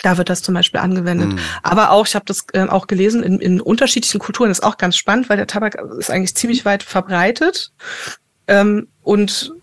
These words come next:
Speaker 1: früher wurde das in mehreren unterschiedlichen Gegenden der Welt, zum Beispiel bei Schnupfen, geschnupft, um
Speaker 2: Mhm.
Speaker 1: die Nase frei zu kriegen.
Speaker 2: Der Schnupftabak.
Speaker 1: Aber
Speaker 2: Mhm.
Speaker 1: wie gesagt, bitte nicht, äh, machen.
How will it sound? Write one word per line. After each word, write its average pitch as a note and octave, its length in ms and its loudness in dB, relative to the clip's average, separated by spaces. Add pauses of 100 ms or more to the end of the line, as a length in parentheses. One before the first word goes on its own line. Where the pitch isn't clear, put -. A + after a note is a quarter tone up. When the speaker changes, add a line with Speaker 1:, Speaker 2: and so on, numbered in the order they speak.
(140)
Speaker 1:
früher B3 420 4
wurde G#3+ 200 2
das G3+ 180 -2
in G3+ 120 0
mehreren A#3 680 2 (280)
unterschiedlichen A3 680 2
Gegenden G#3 380 2
der F#3+ 160 2
Welt, G3 280 2
zum G3+ 140 0
Beispiel G#3 420 2
bei F#3+ 220 0
Schnupfen, C4 880 2
geschnupft, - 680 0 (380)
um G#3+ 200 2
Speaker 2:
Mhm. G3 40 8
Speaker 1:
die G#3+ 100 6
Nase G3+ 320 2
frei - 260 2
zu F3 140 -4
kriegen. E3+ 240 -2
Speaker 2:
Der F3+ 60 -2
Schnupftabak. - 600 -6 (240)
Speaker 1:
Aber G#3 220 6
Speaker 2:
Mhm. - 40 4
Speaker 1:
wie A#3+ 100 4
gesagt, A#3 280 4
bitte G#3 340 4
nicht, G#3 300 0
äh, - 200 0
machen. F#3+ 460 4